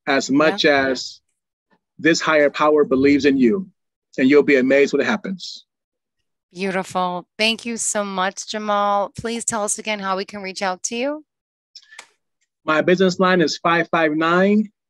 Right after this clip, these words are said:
Speaker 1: two four two, nine three one nine. Website is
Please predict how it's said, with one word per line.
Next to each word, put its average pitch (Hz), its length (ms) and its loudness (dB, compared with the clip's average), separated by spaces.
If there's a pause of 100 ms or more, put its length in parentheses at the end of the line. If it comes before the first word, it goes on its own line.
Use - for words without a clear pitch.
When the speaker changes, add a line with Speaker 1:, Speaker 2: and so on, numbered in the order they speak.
Speaker 1:
two 180 240 4
four 170 340 2
two, 202 840 0
nine 160 360 0
three 160 240 4
one 156 320 2
nine. 175 480 4 (1080)
Website 185 680 2
is 143 400 2